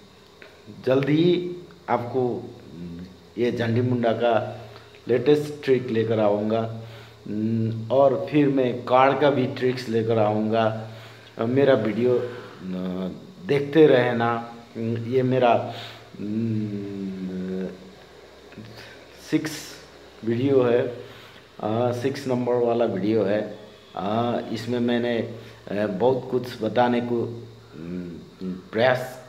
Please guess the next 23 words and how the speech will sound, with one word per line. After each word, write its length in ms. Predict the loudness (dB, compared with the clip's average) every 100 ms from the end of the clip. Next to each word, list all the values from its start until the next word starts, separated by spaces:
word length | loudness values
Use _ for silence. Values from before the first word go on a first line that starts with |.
| -10 -2
कर 100 | 2
रहा 180 | 2
हूँ। 540 | 2 0 -2 -4 -10 -14 -20 -20 -20 -2
आप 180 | -2 0
लोग 320 | 0 0 0
मेरा 560 | -2 2 4 4 0 -6 -14 -18 -12
वीडियो 240 | -4 0 0
देखते 380 | 0 0 2
ही 60 | 2
रहना। 560 | 2 2 0 -2 -8 -14 -16 -18 -20 -20 -4
अ, 100 | 2 4 4 2 -2
मैं 260 | 0 0 2
दूसरा 320 | -2 2 4
वीडियो 320 | 4 2 2
जल्दी 400 | 4 4 6 4
ही 80 | 6
लेकर 320 | 6 6 6
आऊँगा, 440 | 6 4 6 6
कार्ड्स 500 | 4 4 6 6 4
का 100 | 0
ट्रिक्स, 560 | 0 2 2 2 -2 -10 -16 -20 -20 -20 -20 -14 -4
जो 380 | -4 2 2
कार्ड, 400 | 4 6 8 8